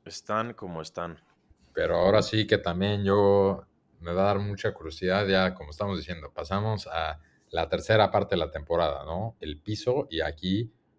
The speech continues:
Speaker 2: muchos, como dije Lalo, se han estado administrando, muchos es lo más fuerte que tienen ahorita, entonces yo ahorita puedo decir que seguramente vamos a estar viendo bastante movimientos y me da mucha curiosidad en la W T A. Swiatek también defiende el U S Open, Swiatek y Alcaraz los dos lo defienden, entonces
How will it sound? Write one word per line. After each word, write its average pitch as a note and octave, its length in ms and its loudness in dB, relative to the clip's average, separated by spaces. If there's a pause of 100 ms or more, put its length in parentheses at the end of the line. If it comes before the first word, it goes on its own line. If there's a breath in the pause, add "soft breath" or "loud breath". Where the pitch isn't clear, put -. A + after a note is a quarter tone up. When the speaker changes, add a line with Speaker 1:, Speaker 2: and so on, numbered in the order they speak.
(320)
Speaker 2:
muchos, A#2 480 0
como E2 220 -6
dije F#2 200 -2
Lalo, F2+ 400 2 (280)
se - 140 -4
han F#2+ 100 0
estado G2 240 4
administrando, F#2+ 600 -2
muchos G#2+ 540 0
es F#2 140 -2
lo F#2 100 -2
más F2+ 220 -4
fuerte F2+ 300 -4
que - 80 -10
tienen F2 260 -4
ahorita, E2+ 460 -2
entonces E2+ 520 -8 (300)
yo F2+ 120 0
ahorita F#2+ 360 2 (480)
puedo F#2 300 4
decir F2+ 260 -2
que - 60 -14
seguramente F2+ 560 0
vamos F2 180 -2
a - 40 -16
estar E2+ 140 -2
viendo E2+ 220 -4
bastante D#2+ 400 -4
movimientos D#2+ 680 -8
y D2 40 -18
me D2+ 80 -8
da F2 120 -2
mucha A2 340 -2
curiosidad D#2 320 -6
en F2+ 40 -4
la E2 100 -2
W D#2 400 -4
T E2 120 -2
A. D2+ 200 -4 (280)
Swiatek F2 540 -2
también F#2+ 280 0
defiende F#2 320 0
el F2 100 -2
U F#2 40 2
S F2+ 200 0
Open, G2 280 -2
Swiatek F2+ 420 -6
y F#2+ 40 -2
Alcaraz E2+ 360 -2
los D#2+ 160 -4
dos E2+ 220 -4
lo D#2+ 100 -4
defienden, F2 380 -8
entonces F2 520 -8